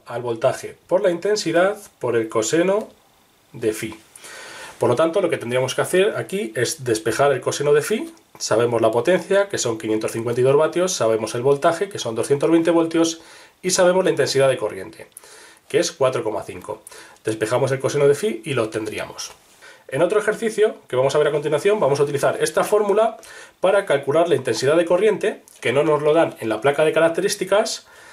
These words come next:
a partir del coseno de phi, que en ese motor sí que lo tenemos recogido en la placa de características.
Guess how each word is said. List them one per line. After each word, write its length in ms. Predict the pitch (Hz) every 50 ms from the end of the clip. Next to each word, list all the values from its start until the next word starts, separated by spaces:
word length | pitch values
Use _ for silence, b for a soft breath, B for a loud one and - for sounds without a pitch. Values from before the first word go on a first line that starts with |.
| B B B B
a 160 | - 185 190 -
partir 420 | 190 170 165 170 196 208 214 214
del 220 | 156 143 139 123
coseno 360 | 127 - 120 120 - 151 135 120
de 140 | 104 -
phi, 240 | - - 107 - B B B B B B B B B B _
que 80 | -
en 60 | 131 135
ese 140 | - 170
motor 300 | - 143 147 170 196 220
sí 160 | 214 - 156 -
que 100 | 139 131
lo 100 | 131 127
tenemos 580 | 143 147 170 170 170 190 240 175 - - - -
recogido 480 | - - 127 117 123 113 - 147 151 170
en 60 | 165
la 100 | 135 117
placa 220 | - 123 117 113 110
de 80 | 104
características. 760 | - - - - - - - - - - - - - - -